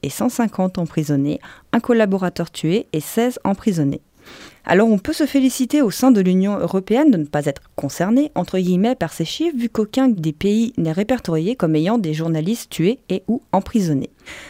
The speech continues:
Ceci est tout de même à nuancer, car en France, certes, les journalistes ne sont pas sanctionnés par des peines de prison,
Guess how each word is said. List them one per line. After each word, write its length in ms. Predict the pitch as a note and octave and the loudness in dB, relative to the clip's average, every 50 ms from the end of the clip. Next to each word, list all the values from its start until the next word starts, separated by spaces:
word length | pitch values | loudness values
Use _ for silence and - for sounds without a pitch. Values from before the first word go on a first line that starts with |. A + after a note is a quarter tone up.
| - | -16
Ceci 380 | _ - - A3 - - C#4+ C#4 | _ -4 -2 -2 0 4 4 4
est 120 | G#3 F#3 | 4 2
tout 120 | - B3 G#3+ | 2 2 4
de 40 | A3+ | 6
même 280 | A3+ A#3 A#3 A3+ F3+ - | 6 6 6 4 2 2
à 80 | D#3+ | 2
nuancer, 560 | E3 G3 B3+ C4 G#3+ F3+ - - - A3 C#4+ | 4 6 6 4 4 2 -2 -2 0 0 0
car 240 | D4+ - A3+ F#3+ D#3 | 2 0 0 0 0
en 60 | D3 | -2
France, 560 | C#3 - - - F3+ G3 B3+ F4 - - - - | -4 -6 -6 -2 0 0 0 -2 -4 -8 -14 -12
certes, 400 | - - - G3 F3+ D#3 - - | -12 -6 -2 -2 -2 -2 -2 -2
les 120 | D#3+ E3+ | -2 0
journalistes 560 | G3+ C#4 D4+ C#4+ A3 F#3 F3+ E3+ E3+ - - D3+ | 2 4 4 4 4 4 0 -4 -6 -4 -4 -6
ne 40 | |
sont 160 | D3 - D3+ D3 | -4 -4 -6 -4
pas 160 | - B3 C#4 | -2 -4 -2
sanctionnés 560 | C#4 B3 G3+ - - - E3+ D#3+ D#3 D3 C3+ - _ | -2 -2 -4 -4 -4 -4 -2 0 0 0 -2 -2 _
par 160 | B3 B3+ B3 | -4 -2 -2
des 120 | G#3+ G#3 | -2 -2
peines 220 | G#3+ G3+ G3 F#3+ F3+ | 0 0 0 0 -2
de 80 | E3 | -2
prison, 480 | D3+ - - - E3+ E3+ F#3+ B3 C#4+ | -6 -8 -6 -6 -4 0 2 2 2